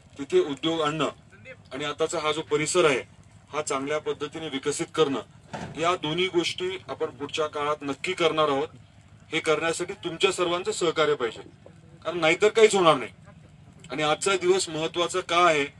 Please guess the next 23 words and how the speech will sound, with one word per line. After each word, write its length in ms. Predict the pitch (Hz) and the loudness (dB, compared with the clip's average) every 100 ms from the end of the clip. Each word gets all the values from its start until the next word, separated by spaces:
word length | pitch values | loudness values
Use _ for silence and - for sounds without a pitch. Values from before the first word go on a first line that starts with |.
| - - - - - | -20 -20 -20 -14 -6
कारण 220 | 139 156 | -4 -4
जिल्हा 260 | 139 139 | -4 -2
परिषदेच्या 560 | 151 151 143 151 147 160 | -2 -4 -6 -8 -6 -4
माध्यमातनं 680 | 139 127 139 143 139 - 143 147 - - - - | -4 -4 -4 -4 -6 -6 -8 -8 -12 -20 -20 -8
आज 100 | 123 | -6
ज्या 100 | - | -4
कामाची 420 | 147 135 135 151 190 | -2 0 0 0 -2
सुरुवात 300 | - 156 156 | 0 4 4
होतीये, 260 | 147 135 107 - - - - - - - | 2 -4 -6 -8 -20 -20 -20 -20 -20 -14
ही 220 | - 175 | 0 2
या 100 | 180 | 2
पूर्ण 480 | 180 - 175 185 196 | 0 -2 -2 0 -4
परिसरातल्या, 720 | - 156 170 175 170 165 143 - - - - - - | -2 0 2 2 0 2 2 2 -6 -20 -20 -20 -18
म्हणजे 200 | - 139 | -8 -6
हजार 400 | - 131 143 185 | 0 4 6 6
एकरचा, 720 | 190 151 147 175 170 180 160 135 - | 6 4 4 4 6 6 6 4 -4
उद्या 300 | 131 147 165 | -2 4 6
हजारो 420 | 170 131 135 160 | 4 2 4 4
कोटीचा 540 | 180 170 156 175 175 143 - - - - - - - - | 4 0 -2 2 4 4 2 -14 -20 -20 -20 -20 -20 -6
जो 220 | 156 170 | -4 -2
विकास 440 | 143 135 156 160 | -2 0 2 2
होणार 280 | - 139 151 | -2 2 6
आहे 140 | 151 | 6